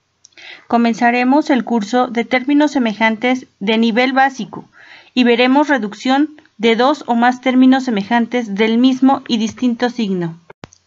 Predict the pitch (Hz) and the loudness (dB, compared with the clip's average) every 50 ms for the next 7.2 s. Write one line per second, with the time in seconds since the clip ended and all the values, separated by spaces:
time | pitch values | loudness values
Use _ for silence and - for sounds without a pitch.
0 | _ _ _ - - - - - _ _ _ _ _ _ _ _ _ 233 269 269 | _ _ _ -20 -20 -20 -20 -20 _ _ _ _ _ _ _ _ _ -2 -2 0
1 | 285 330 339 370 302 247 247 240 240 - 277 262 247 254 240 240 254 254 254 240 | 0 -2 0 0 0 0 0 -2 -2 -2 -2 -2 0 0 -2 -2 -2 -2 -2 -2
2 | 240 247 - 240 240 - 311 339 - - 254 247 - 285 262 254 247 - - 302 | -4 -2 -2 -4 -2 0 -2 -2 -2 -4 -4 -4 -4 -6 -4 -4 -6 -4 -4 -4
3 | 302 202 214 214 214 220 233 247 226 - 185 180 - - - 196 170 160 165 - | -4 -2 -2 -2 0 0 0 0 -2 -2 -6 -10 -10 -8 -4 -4 -4 -4 -4 -6
4 | 170 180 185 180 - - 214 220 233 240 240 233 - 285 - - 226 214 233 226 | -4 -4 -4 -4 -6 -6 -4 -2 0 0 -2 -2 -2 -4 -2 -2 -4 -4 -4 -6
5 | 220 254 262 277 277 277 240 214 202 202 - - - - - - _ _ _ _ | -4 -2 -2 -2 -2 -4 -6 -8 -8 -12 -16 -20 -20 -20 -20 -20 _ _ _ _
6 | - 220 233 226 226 220 233 226 226 - - - 214 202 220 214 240 254 262 254 | -4 0 0 0 0 0 -2 -4 -4 -4 -4 -6 -2 -2 -2 -2 0 0 -2 -2
7 | 226 220 214 | -2 -6 -10